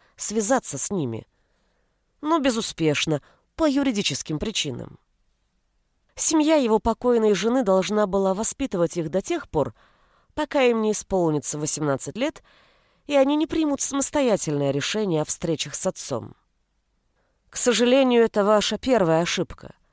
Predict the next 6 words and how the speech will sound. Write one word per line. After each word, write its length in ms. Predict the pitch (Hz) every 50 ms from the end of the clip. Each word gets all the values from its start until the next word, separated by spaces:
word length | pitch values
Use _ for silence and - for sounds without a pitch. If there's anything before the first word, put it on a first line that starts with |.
| _ _ _ _ _ _
Я 200 | - 196 202 190
могу 300 | 208 302 359 294 269 214
это 180 | 226 277 320 339
сделать, 540 | 247 190 151 160 147 113 - - - - - _ _ _ _ _
и 140 | - 226 269
сделаю, 600 | 269 254 247 262 226 170 151 214 254 220 147